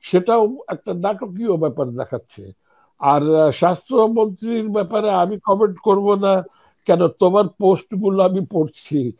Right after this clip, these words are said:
শুনছি, হাসছি, দুঃখ প্রকাশ করছি, বলার কিছু নাই। হ্যাঁ, তুমি তো ভালো ভালো পোস্ট দিচ্ছ, আমি তো, তো ওইটা নিজেও শেয়ার করছি, যাদেরকে শেয়ার করতে বলছি, আহ, আমি যাদেরকে সাথে শেয়ার করছি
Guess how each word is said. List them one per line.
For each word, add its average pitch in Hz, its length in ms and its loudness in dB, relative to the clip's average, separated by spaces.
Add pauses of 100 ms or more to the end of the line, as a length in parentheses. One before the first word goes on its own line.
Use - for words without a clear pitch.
(280)
শুনছি, 190 560 -2
হাসছি, 156 720 -4 (540)
দুঃখ 160 300 2
প্রকাশ 180 460 0
করছি, 170 640 -4 (360)
বলার 156 400 4
কিছু 143 360 -4
নাই। 104 280 -10 (420)
হ্যাঁ, 165 360 4 (560)
তুমি 175 240 -2
তো 190 160 0
ভালো 151 380 0
ভালো 185 300 4
পোস্ট 185 440 -2
দিচ্ছ, 160 380 -6 (540)
আমি 143 360 0
তো, 170 100 -2
তো 214 300 -4
ওইটা 175 440 2
নিজেও 160 480 2
শেয়ার 170 360 0
করছি, 147 640 -6 (360)
যাদেরকে 175 720 0
শেয়ার 180 540 0
করতে 180 340 -2
বলছি, 160 580 -2
আহ, 190 40 -2
আমি 160 420 2
যাদেরকে 175 420 0
সাথে 175 340 -4
শেয়ার 165 320 0
করছি 160 560 -2